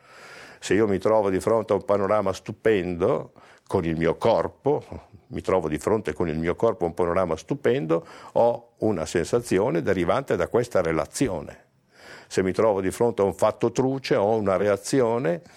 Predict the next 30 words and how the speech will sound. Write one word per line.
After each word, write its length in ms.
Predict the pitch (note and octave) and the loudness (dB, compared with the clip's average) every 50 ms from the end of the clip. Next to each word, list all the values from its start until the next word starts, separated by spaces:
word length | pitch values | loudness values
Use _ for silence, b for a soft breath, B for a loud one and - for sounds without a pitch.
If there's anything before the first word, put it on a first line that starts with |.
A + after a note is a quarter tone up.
| B B B B B B B B | B B B B B B B B
determinata 760 | B - A2 G#2+ - - F#2+ F2+ F2 F2+ F#2 G#2+ C3 C#3 E3 | B -2 -2 -2 0 0 0 0 0 0 0 0 0 0 0
da 100 | D3 A2+ | 0 0
questo 260 | E2 F#2 E2+ - - F2 | 0 -2 -2 -2 -2 -2
fatto 400 | - - G#2+ G#2+ - - E2+ D2+ | 0 0 -2 0 0 -2 -4 -4
truce, 560 | - C3 B2+ G#2+ D#2+ - - - - - - - | -2 -2 -2 -4 -4 -6 -10 -12 -12 -12 -14 -12
ma 200 | - E2+ D#2+ D2 | -8 -6 -4 -4
non 340 | D2+ E2+ A2+ D#3+ E3+ C3+ | 0 0 2 2 0 0
perché 260 | - G2 F2 - G#2 G2+ | -2 -4 -2 -2 -2 -2
c'è 140 | - - G#2 | 0 0 0
una 200 | G#2+ G2 F2 E2+ | 0 0 -2 -4
psiche 360 | - - - A2 - G2 F2 | -6 -6 -6 -4 -2 -2 -2
che 140 | - G2 F2+ | 0 0 -2
registra 600 | E2+ E2+ D#2+ - - G2+ E2+ - - - F2+ D#2+ | 0 -2 -2 -2 -4 -4 -4 -4 -4 -4 -4 -2
queste 280 | - E2 - - E2+ | -2 -4 -6 -6 -8
cose, 480 | D#2 - F#2 E2 C2+ C2+ - - - - - B B B B B | -4 -2 -2 -2 -2 -4 -10 -10 -12 -12 -14 B B B B B
ma 120 | B F2 | B -2
perché 280 | F2+ - G2 - - A2 | 0 0 -2 0 0 0
il 60 | G2+ | 0
mio 160 | G2+ G2+ G2+ | 2 2 0
corpo 380 | - - C3+ B2+ A#2 - - G2 | 2 2 2 2 2 2 2 2
è 20 | |
aperto 440 | F2 E2 - - A2+ G#2 - - - | 2 2 2 2 2 2 2 0 -2
al 100 | F2+ F2 | -2 0
mondo, 420 | F2 F#2+ G#2 G#2+ A2 B2 C3+ D3 C#3+ | 0 0 2 2 0 0 -2 -2 0
non 260 | B2 A2+ A#2 A#2 A2+ | 0 2 2 2 2
è 80 | A#2 B2+ | 2 0
una 240 | B2+ A2+ G2 F2 E2+ | 0 0 -2 -2 -2
cosa 380 | - - A2+ G#2+ F#2+ F#2 F#2+ | 0 0 2 2 2 0 -2
nel 160 | E2+ E2+ E2+ | -2 -2 -4
mondo, 560 | D#2+ E2 F#2 G2+ G2+ G#2 A#2 A#2+ C#3+ D3+ D3 | -2 0 0 0 0 0 -2 -2 -2 -2 -4